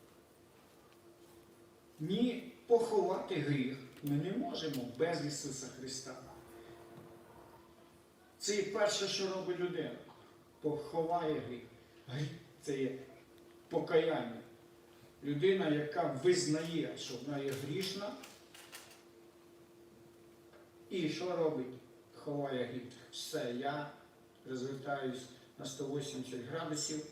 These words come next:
Боже, дай мені сили розвернутися від гріха і йти за тобою.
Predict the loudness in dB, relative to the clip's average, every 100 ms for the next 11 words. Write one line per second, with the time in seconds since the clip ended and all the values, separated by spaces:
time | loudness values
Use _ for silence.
0 | -16 -20 -20 -20 -20 -8 -4 -2 0 2
1 | 2 0 -2 -2 -2 -2 2 2 2 0
2 | 0 -2 -4 -2 0 0 -2 -2 -4 -4
3 | -8 -16 -20 -8 -2 0 -2 -6 -14 -20
4 | -20 -20 -20 -10 -6 -4 0 0 0 0
5 | -2 -2 -4 -4 -8